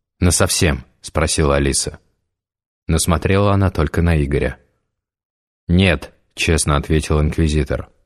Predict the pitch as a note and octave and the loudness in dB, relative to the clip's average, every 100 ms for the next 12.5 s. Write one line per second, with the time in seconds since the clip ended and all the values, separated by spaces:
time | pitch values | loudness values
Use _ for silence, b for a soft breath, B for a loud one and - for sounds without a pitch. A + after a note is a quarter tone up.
0 | _ _ _ _ _ _ - D#2+ F2 G#2 | _ _ _ _ _ _ -2 0 2 2
1 | B2 - F#2 F2 D#2+ E2+ E2 D#2+ D#2+ E2+ | 2 0 0 0 0 0 2 2 2 0
2 | D#2+ D#2+ D#2 D#2 D#2+ D2+ C2+ C2 - _ | 0 0 2 2 2 2 0 -2 -6 _
3 | _ _ _ _ _ _ _ _ _ _ | _ _ _ _ _ _ _ _ _ _
4 | _ D#2+ D#2 E2 - - E2+ D#2+ E2+ D#2 | _ 0 2 2 0 0 0 0 2 2
5 | D2+ D2+ C#2+ B1 B1+ - _ _ _ _ | 2 2 2 0 -4 -10 _ _ _ _
6 | _ - - D#2 F2+ E2+ E2+ - F#2+ F2 | _ -10 -4 0 0 0 0 0 2 4
7 | E2+ E2 E2 C#2 C2 - - B1+ _ _ | 2 2 0 0 -2 -4 -8 -10 _ _
8 | _ _ _ _ _ E2+ G2 F#2 C2+ - | _ _ _ _ _ 0 2 2 0 -6
9 | _ _ _ _ _ F#2+ A2 F#2 C#2+ - | _ _ _ _ _ 0 2 2 0 -4
10 | _ _ _ - E2 - F2 D#2 D2 C#2+ | _ _ _ -4 -2 2 2 2 0 -4
11 | - _ _ _ _ _ _ - - G#2 | -8 _ _ _ _ _ _ -10 0 2
12 | F#2+ - C#2 - | 2 0 -4 -4